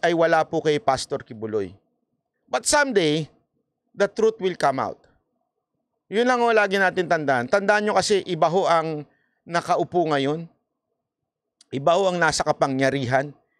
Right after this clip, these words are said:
Sila ho ang nagkikwento ng kasaysayan. Mabuti na lang din ay merong social media na ang akin lamang po ay, hindi ko naman sinabing paniwalaan nyo.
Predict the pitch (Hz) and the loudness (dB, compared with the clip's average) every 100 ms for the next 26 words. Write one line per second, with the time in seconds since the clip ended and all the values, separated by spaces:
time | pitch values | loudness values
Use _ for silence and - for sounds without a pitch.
0 | _ _ - 214 196 165 202 160 175 160 | _ _ -8 -2 0 2 2 0 -2 -2
1 | 156 170 - 160 156 156 143 135 131 139 | -2 -4 -2 -2 -2 -4 -4 -4 -2 -2
2 | 113 131 120 113 127 135 _ _ _ _ | 0 0 2 2 0 -4 _ _ _ _
3 | _ _ _ _ - 151 165 185 196 185 | _ _ _ _ -4 -2 0 -2 -2 0
4 | 170 165 160 156 131 113 - 147 151 151 | 0 -2 -2 0 0 -2 -4 -2 0 0
5 | 147 135 247 247 226 185 185 180 139 120 | 0 -2 -2 0 0 0 -2 -2 -2 0
6 | 101 104 _ _ _ _ _ _ _ _ | 0 -2 _ _ _ _ _ _ _ _
7 | 226 262 269 339 _ _ _ _ _ _ | 0 0 0 -4 _ _ _ _ _ _
8 | _ _ 254 240 233 233 208 202 196 185 | _ _ 0 2 2 2 2 2 0 -2
9 | 190 175 160 151 - _ 160 160 190 185 | 0 0 0 -4 -12 _ -12 -4 -2 0
10 | 170 190 165 156 160 151 151 151 143 131 | 0 0 0 0 -2 -2 0 0 2 2
11 | 127 131 | 0 -4